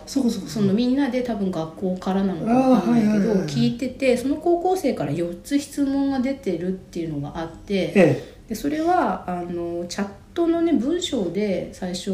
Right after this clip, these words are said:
Speaker 2: 打ち込んだものだったらしいんだけど、まあ、せっかくだから、その、
Speaker 1: あ。
Speaker 2: Zoomで挙手すれば、あの、
Speaker 1: あ、発言許されますと。
Speaker 2: 音声で
Speaker 1: はいはいはい。
Speaker 2: 直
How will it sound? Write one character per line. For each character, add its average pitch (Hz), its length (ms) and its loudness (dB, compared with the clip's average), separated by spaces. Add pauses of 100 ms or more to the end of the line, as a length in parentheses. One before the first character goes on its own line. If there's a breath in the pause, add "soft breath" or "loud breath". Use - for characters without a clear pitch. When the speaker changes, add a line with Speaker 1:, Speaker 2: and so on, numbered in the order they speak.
(120)
Speaker 2:
打 190 60 -6
ち 190 120 -8
込 262 220 -4
ん 254 40 0
だ 208 80 0
も 165 80 -4
の 190 180 0
だ 170 100 -4
っ 151 80 -10 (160)
た 165 120 -6
ら 160 100 -6
し 277 180 -6
い 254 80 -2
ん 208 60 0
だ 170 120 -4
け 147 140 -10
ど、 214 320 0 (220 loud breath)
ま 214 60 -4
あ、 - 20 -4
せ 214 160 -6
っ - 20 -8
か 330 160 -2
く 392 140 -2
だ 226 140 -2
か 165 160 -6
ら、 180 280 -2
そ - 140 -6
の、 180 520 4
Speaker 1:
あ。 196 40 -4
Speaker 2:
Zoom 269 320 -2
で 269 180 0
挙 339 160 -2
手 311 100 2
す - 180 -4
れ 165 120 -4
ば、 196 400 -2 (300 soft breath)
あ 208 60 -8
の、 190 80 6
Speaker 1:
あ、 214 60 12
発 208 200 8
言 254 200 12
許 247 80 12
さ 240 180 8
れ 233 80 8
ま 214 140 8
す 370 140 6
と。 311 60 4
Speaker 2:
音 208 60 6
声 180 200 2
で 190 80 4
Speaker 1:
は 190 80 12
い 190 40 12
は 170 60 10
い 147 40 6
は 165 140 6
い。 139 120 6
Speaker 2:
直 151 140 6